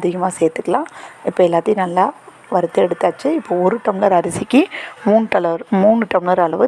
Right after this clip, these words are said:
தண்ணி ஊற்றணும். ஒரு, ஒரு டம்ளர் ப-, பயிருக்கு மொத்தம் நாலு டம்ளர் அளவு தண்ணி ஊற்றணும். ஊற்றிட்டு எல்லாத்தையும் நல்லா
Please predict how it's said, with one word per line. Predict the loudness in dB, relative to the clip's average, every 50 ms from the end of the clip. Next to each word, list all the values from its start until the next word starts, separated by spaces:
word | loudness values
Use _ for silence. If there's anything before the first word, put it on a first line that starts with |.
| 0 0
தண்ணி | -2 -2 -2 -4 -4
ஊற்றணும். | -4 -2 -2 -2 -2 -2 -6 -6 -12 -14 -14 -16 -18 -18 -18 -14 -8 -6 -4 0 2
ஒரு, | 2 4 2 2 0 0 0 0
ஒரு | 0 0 -2 -2
டம்ளர் | -4 -4 0 0 0 0 -2 -4 -4
ப-, | -4 -2 -4 -4 -4
பயிருக்கு | -4 -4 -4 -4 -6 -4 0 2 2 2 2 0
மொத்தம் | -2 0 0 -2 -2 0
நாலு | 0 0 0 0 0
டம்ளர் | -2 -2 0 0 0 0
அளவு | 0 0 -2 -2 -2
தண்ணி | -4 -4 -4 -4 -6
ஊற்றணும். | -4 -4 -2 0 0 0 0 -2 -8 -14 -12 -12 -12 -10 -2 0 0
ஊற்றிட்டு | 0 2 0 0 4 4 4 4 4 2
எல்லாத்தையும் | 2 0 0 -2 -2 0 0
நல்லா | 0 2 0